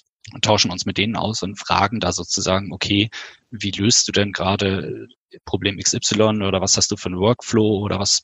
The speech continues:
bedrückt dich eigentlich gerade? Fehlen dir irgendwo Daten? Kannst du irgendetwas nicht machen, was du gerne machen möchtest?"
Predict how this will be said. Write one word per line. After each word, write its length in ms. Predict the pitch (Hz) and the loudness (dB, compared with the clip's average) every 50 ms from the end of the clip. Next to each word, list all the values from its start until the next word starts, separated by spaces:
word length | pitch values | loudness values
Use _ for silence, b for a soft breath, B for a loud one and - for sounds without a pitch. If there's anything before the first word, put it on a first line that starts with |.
| _ _ - | _ _ -2
bedrückt 360 | 113 - - - - _ - | 0 2 2 2 2 _ 2
dich 180 | 131 - - | 0 2 2
eigentlich 200 | 113 113 110 - | 0 0 0 -2
gerade? 280 | - - 101 104 107 107 | -2 -2 0 0 0 -2
Fehlen 320 | - - - 117 110 104 | -2 0 2 2 2 0
dir 160 | 95 - 92 - | -2 -4 -6 -6
irgendwo 280 | - 107 107 - - 95 | -6 -8 -4 -2 -2 0
Daten? 560 | - 90 95 120 139 - - 131 131 139 135 - | 0 2 2 2 2 2 0 0 -2 -2 -4 -6
Kannst 320 | - 110 110 - - - | -6 -4 -4 -2 -2 -4
du 40 | 95 | -4
irgendetwas 640 | 104 107 113 - 101 - - 95 92 - - - - | -6 -6 -6 -6 -6 -4 0 2 2 2 2 0 -2
nicht 260 | - 120 123 - - | -2 -2 0 0 0
machen, 260 | 120 110 - - 113 | 0 0 0 -2 -2
was 160 | 98 95 - - | 0 0 0 0
du 80 | - | 0
gerne 240 | - 95 101 98 95 | 0 0 0 0 -2
machen 280 | 95 98 95 - 92 101 | -4 -4 -4 -6 -2 -2
möchtest?" 580 | 107 113 - - - - 156 156 - - - | 0 0 0 0 2 2 4 4 4 2 0